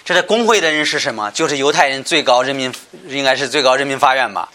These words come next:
他是在这个千夫长的控制之下做事情的。所以我们知道这个，最后这个千夫长是，后来就是，就，就，就一说：“哎呀，这个，这个事情啊，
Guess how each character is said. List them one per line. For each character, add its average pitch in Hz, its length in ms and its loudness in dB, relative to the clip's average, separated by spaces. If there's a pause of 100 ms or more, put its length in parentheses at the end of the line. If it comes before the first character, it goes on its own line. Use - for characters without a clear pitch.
(320)
他 151 120 0
是 131 240 -2 (320)
在 139 220 2
这 139 80 -2
个 131 180 2
千 180 280 2
夫 151 80 0
长 147 120 2
的 139 80 0
控 151 280 0
制 127 100 -2
之 135 160 0
下 135 260 2 (180)
做 143 180 0
事 131 180 -2
情 101 220 -8
的。 87 120 -10 (500)
所 202 160 2
以 196 40 4
我 175 160 2
们 156 120 0
知 165 100 0
道 151 160 4
这 139 80 -2
个， 127 200 2 (320)
最 175 200 0
后 170 180 2
这 151 100 2
个 131 220 2
千 175 300 0
夫 160 80 -2
长 147 180 2
是， - 100 -8 (240)
后 165 200 0
来 135 200 2
就 139 120 -4
是， 127 240 -8
就， 156 180 -6
就， - 140 -10 (320)
就 151 120 -2
一 147 140 4
说 135 200 2
：“哎 127 120 0
呀， 120 240 -2 (560)
这 185 160 2
个， 151 180 4
这 185 280 -4
个 160 100 4
事 196 180 -2
情 147 240 -4
啊， 123 240 0